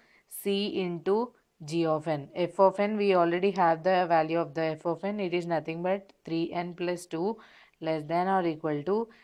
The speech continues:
c. As it is, we have to put c, and g of n value we have as n.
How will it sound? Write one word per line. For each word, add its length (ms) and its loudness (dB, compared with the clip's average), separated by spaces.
c. 380 -2
As 260 2
it 140 -4
is, 160 -2
we 120 0
have 240 -2
to 100 -2
put 300 -4
c, 360 -4
and 300 0
g 220 0
of 180 0
n 160 0
value 320 4
we 160 0
have 480 0
as 360 2
n. 380 -2